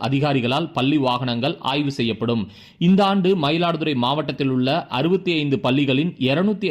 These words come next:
ஐம்பத்தி ஓரு பள்ளி வாகனங்களை மயிலாடுதுறை மாவட்ட ஆட்சியர் ஸ்ரீகாந்த், மயிலாடுதுறை காவல் கண்காணிப்பாளர் ஸ்டாலின், வட்டார போக்குவரத்து அலுவலர் கதிர்வேல்,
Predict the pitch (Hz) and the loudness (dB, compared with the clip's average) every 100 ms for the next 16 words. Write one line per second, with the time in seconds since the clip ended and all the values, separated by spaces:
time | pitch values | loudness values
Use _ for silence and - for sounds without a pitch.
0 | 110 143 170 175 156 151 139 95 127 165 | -2 0 0 -2 0 2 2 0 0 0
1 | 139 127 143 143 123 135 151 117 127 139 | 2 0 -2 -2 -2 -2 -2 -2 0 0
2 | 139 131 113 107 135 143 131 123 127 - | -2 -2 -2 0 0 -2 -2 -4 -4 -4
3 | 127 113 - 147 147 151 175 - 117 139 | -4 -4 -4 -4 -2 -2 -2 -2 -2 0
4 | 143 139 131 120 123 131 135 127 127 127 | 0 -2 -4 -4 -2 -2 -2 -4 -4 -4
5 | 123 127 123 117 - 127 139 139 185 - | -4 -2 -4 -6 -8 -6 -2 -4 -6 -12
6 | - - 165 170 233 233 220 196 196 190 | -20 -4 -2 2 2 2 2 -2 2 0
7 | 185 165 143 151 143 127 - 131 143 139 | 0 -2 0 2 2 0 -2 -2 0 2
8 | 156 | 0